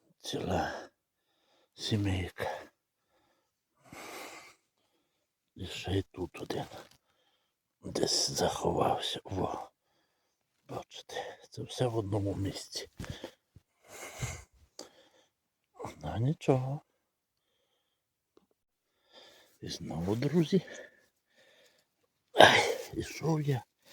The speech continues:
і зацепив ногою. Подивіться, якого гарного красення. Добре, що сильно його я не поламав.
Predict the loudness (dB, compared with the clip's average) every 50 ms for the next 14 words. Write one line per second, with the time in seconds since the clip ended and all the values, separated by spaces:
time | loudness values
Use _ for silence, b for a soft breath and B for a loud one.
0 | B B -8 -6 -4 -2 -2 -2 -2 0 -2 -2 0 0 2 4 4 4 4 2
1 | 2 2 2 2 2 0 -6 -14 _ _ -18 -18 -16 -16 -18 -20 -20 _ -20 -20
2 | -20 _ B B B B B B B B B B B _ -12 -12 -12 _ -6 -4
3 | -2 -2 -2 -2 -2 -2 -2 0 2 2 2 0 -2 -4 -4 -6 -4 0 0 2
4 | 2 2 0 -4 -8 -8 -12 _ _ _ _ b b b b b b b b b
5 | b b b b b _ b b b b b b b b b b -4 0 0 0
6 | 2 2 0 0 0 2 2 2 2 -2 -8 _ b b b b b b b b
7 | b b b b -6 4 6 6 6 6 6 4 4 6 8 8 10 10 8 6
8 | 6 4 2 2 0 0 4 6 6 6 6 4 2 0 0 0 -2 -6 -10 -14
9 | -16